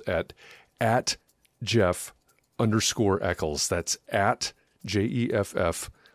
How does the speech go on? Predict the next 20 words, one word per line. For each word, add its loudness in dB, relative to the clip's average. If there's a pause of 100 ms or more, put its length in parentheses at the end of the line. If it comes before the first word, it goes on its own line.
(120)
underscore -2
E -4
C 0
H -4 (440)
O 4
L 0
S. -2
So 4
send 4
me 6
a 6
message 2 (260)
and -2
let 2
me 2
know 4 (320)
what 0
your 2
takeaway -2
was. -4